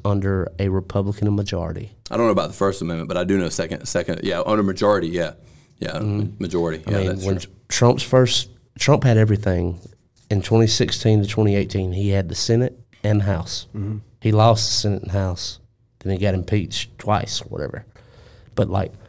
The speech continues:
Speaker 1: when he had everything, you look at some of the laws and bills that he was signing and passing. It was not something that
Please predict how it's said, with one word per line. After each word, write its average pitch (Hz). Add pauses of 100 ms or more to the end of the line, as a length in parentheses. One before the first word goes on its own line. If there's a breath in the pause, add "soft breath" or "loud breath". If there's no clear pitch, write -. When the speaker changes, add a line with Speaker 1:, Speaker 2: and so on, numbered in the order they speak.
(280 soft breath)
Speaker 1:
when 107
he 110
had 147
everything, 92 (960 soft breath)
you 120
look 196
at 190
some 170
of 147
the 123
laws 120
and 101
bills 107
that 101
he 104
was 95
signing 95
and 92
passing. - (520)
It 131
was 101 (760)
not 196
something 214 (100)
that 165